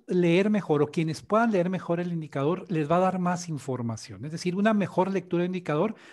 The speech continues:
te da mayores elementos para comprender un problema y para, en su caso, generar, eh, una política pública adecuada. Es decir, dar las respuestas adecuadas. Mientras no leas el indicador, mientras tú ya llegues con un prejuicio y digas, "Es que si crecemos económicamente todo va a ir bien",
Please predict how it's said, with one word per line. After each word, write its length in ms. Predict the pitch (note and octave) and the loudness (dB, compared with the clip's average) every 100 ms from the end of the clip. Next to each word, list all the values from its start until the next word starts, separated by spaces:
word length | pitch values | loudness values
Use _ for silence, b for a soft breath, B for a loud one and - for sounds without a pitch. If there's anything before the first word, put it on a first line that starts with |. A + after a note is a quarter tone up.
| B B _ | B B _
te 120 | D3 | 0
da 140 | D3+ D#3+ | 0 0
mayores 400 | D3 D#3 F3+ F3+ | 0 -2 -4 -2
elementos 640 | F3 F3 E3 F#3 B3 - b b b | 0 0 -2 -4 -8 -8 b b b
para 400 | - E3 D3+ D3+ | 2 4 4 0
comprender 580 | - D3+ C#3+ D3+ C#3+ E3+ | -2 -2 0 -2 0 0
un 120 | G3 | 0
problema 640 | F3+ F#3 E3+ D#3+ F3 A3+ - | -2 -2 0 -2 -2 -4 -4
y 140 | F#3+ G3+ | -2 0
para, 380 | E3+ D#3 G3+ - | 2 2 2 0
en 180 | D3+ | -4
su 160 | - C#3 | -4 -6
caso, 300 | C#3+ C3 G3+ | -4 -2 -4
generar, 640 | - E3+ C3+ C3+ F#3+ - _ - | -4 -2 0 -2 -4 -10 _ -8
eh, 220 | C3 C3+ | -4 -2
una 280 | D3 E3 D#3+ | 0 0 0
política 480 | C3+ C3 - D3 | -6 -6 -8 -8
pública 380 | C3+ B2+ B2 A#2+ | -6 -8 -8 -8
adecuada. 500 | A2+ - - - - _ _ _ | -10 -12 -18 -20 -20 _ _ _
Es 60 | D#3+ | -10
decir, 260 | D#3 E3+ | -4 0
dar 160 | D#3 D3+ | 2 2
las 140 | D#3 | 2
respuestas 580 | C#3 - C#3 B2+ B2+ - | -2 -4 -4 -4 -6 -10
adecuadas. 420 | A2 - - - B B B B B | -10 -12 -16 -20 B B B B B
Mientras 400 | E3+ F3 F3 F3 | 0 4 2 4
no 180 | A3 C4+ | 2 4
leas 300 | C4 A#3 G#3+ | 4 4 0
el 120 | F#3 | 0
indicador, 540 | F3 E3 D#3 D3+ D3+ | -2 -2 0 2 2
mientras 300 | D3 C#3 C#3+ | 0 -2 -4
tú 100 | G3 | 0
ya 100 | G#3 | 2
llegues 240 | G3+ G3+ - | 2 0 -2
con 180 | D#3+ | -4
un 120 | E3+ F3 | -2 -2
prejuicio 460 | F3+ F#3+ F3+ E3+ | -2 0 -2 0
y 40 | D#3+ | 0
digas, 280 | E3+ E3 | 2 2
"Es 100 | F#3+ | 0
que 120 | - A3 | -4 -4
si 120 | G3 | -2
crecemos 540 | E3+ D#3 G3+ G#3 G3 | -2 2 2 2 0
económicamente 720 | F3+ D#3+ E3+ F#3+ E3 E3 E3+ | -2 -2 -2 -2 -2 -2 -4
todo 280 | F3+ F3+ F#3 | -2 0 2
va 60 | F3+ | 2
a 40 | |
ir 100 | E3+ | 2
bien", 220 | G3 B3 | 2 0